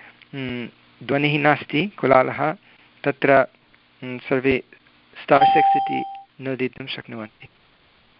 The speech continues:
अस्तु, अग्रे सरेम। तर्हि बालकः पुस्तकं पश्यति, हम्म,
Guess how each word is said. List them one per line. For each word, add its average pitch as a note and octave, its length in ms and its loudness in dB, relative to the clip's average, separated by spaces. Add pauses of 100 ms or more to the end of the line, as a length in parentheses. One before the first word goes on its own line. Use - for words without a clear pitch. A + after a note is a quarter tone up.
(2000)
अस्तु, A#2+ 400 -6 (720)
अग्रे D#3 220 6
सरेम। B2 400 -6 (420)
तर्हि D#3 300 2 (160)
बालकः F3+ 400 4
पुस्तकं F#3 480 -12
पश्यति, G3 500 -4 (1300)
हम्म, E3+ 160 -6